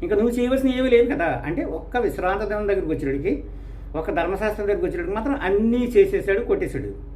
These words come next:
మరి ఇవన్నీ నువ్వెందుకు చేస్తున్నావు? క్రీస్తు కూడా కీర్తనలు పాడాడు, నువ్వెందుకు పాడుతున్నావు? క్రీస్తు ఉపవాసం ఉన్నాడు, నువ్వెందుకు ఉంటున్నావు? క్రీస్తు శ్రమ పడ్డాడు, నువ్వెందుకు శ్రమ పడుతున్నావు? ఇలా నువ్వు ప్రతిదీ ఆలోచన చేసుకుంటే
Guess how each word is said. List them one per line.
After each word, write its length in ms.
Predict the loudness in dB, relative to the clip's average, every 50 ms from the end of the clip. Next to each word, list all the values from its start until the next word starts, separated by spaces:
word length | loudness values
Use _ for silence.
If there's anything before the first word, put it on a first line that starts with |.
| -14 -14 -14 -14 -14 -14 -14 -12 -4 0
మరి 120 | 2 4 4
ఇవన్నీ 300 | 6 4 4 4 4 2
నువ్వెందుకు 340 | 2 2 2 2 2 2
చేస్తున్నావు? 460 | 0 0 0 -2 -4 -4 -2 -4 -4 -6 -8 -10 -14 -14 -14 -14 -14 -14 -14 -14 -14 -14 -12
క్రీస్తు 280 | -6 -4 -4 -4 -4 -2
కూడా 120 | -4 -2
కీర్తనలు 380 | 0 0 0 0 2 0 0 0
పాడాడు, 340 | 2 0 0 0 -2 -2 -2
నువ్వెందుకు 380 | -2 2 4 4 4 4 2
పాడుతున్నావు? 440 | 2 0 0 0 -2 -2 -2 -2 -4 -6 -10 -14 -14 -14 -14 -14 -14 -14 -14 -14 -12 -10
క్రీస్తు 280 | -4 -4 -4 0 0 0
ఉపవాసం 340 | 2 4 4 2 2 2 0
ఉన్నాడు, 180 | -2 0 0
నువ్వెందుకు 340 | 0 2 2 2 2 2 0
ఉంటున్నావు? 300 | -2 -2 -4 -4 -4 -4 -6 -8 -10 -14 -16 -14 -14 -14 -14 -14 -14 -12 -10
క్రీస్తు 300 | -6 -4 -4 -4 -4 -2
శ్రమ 160 | 0 0 0
పడ్డాడు, 300 | 0 0 -2 0 0 0
నువ్వెందుకు 340 | 2 2 2 2 2 0 0
శ్రమ 140 | -2 -2 0
పడుతున్నావు? 480 | 0 0 0 0 -2 -2 -2 -4 -6 -8 -10 -14 -14 -14 -14 -14 -12 -4 0
ఇలా 200 | 2 4 4 4
నువ్వు 300 | 2 2 2 0 0 0
ప్రతిదీ 500 | 2 2 2 2 0 -4 -4 -2 0 0
ఆలోచన 400 | 2 4 4 2 2 0 0 -2 -2
చేసుకుంటే 760 | -2 -2 -4 -4 -4 -2 -2 -2 0 0 0 0 -2 -4